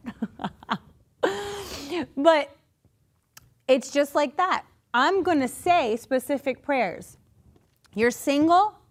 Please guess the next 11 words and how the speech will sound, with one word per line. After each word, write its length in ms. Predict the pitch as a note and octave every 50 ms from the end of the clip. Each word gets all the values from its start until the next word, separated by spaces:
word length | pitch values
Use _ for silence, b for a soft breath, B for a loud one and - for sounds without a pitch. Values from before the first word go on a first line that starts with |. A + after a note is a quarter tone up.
| _ _ _ _ _ _
What 180 | - D#4 G4 G#4+
do 60 | G#4
you 100 | F#4+ F#4+
want 220 | F4 F4+ F#4 F4+
in 100 | F4+ F4
a 80 | E4+ E4+
husband? 600 | D#4+ E4+ F4 F4+ D4+ C4 B3 G#3 E3 E3+ D#3+ F3 _ _ _ _ _ _ _ _ _ _
You 200 | - G#3 A#3+ C#4
just 180 | C4 D#4+ F#4+ E4
want 240 | D4+ D#4+ D#4+ D4+ C4
anybody? 640 | A#3+ B3+ C#4+ D#4 C4 D#4+ E4 D#4+ E4 E4 E4 E4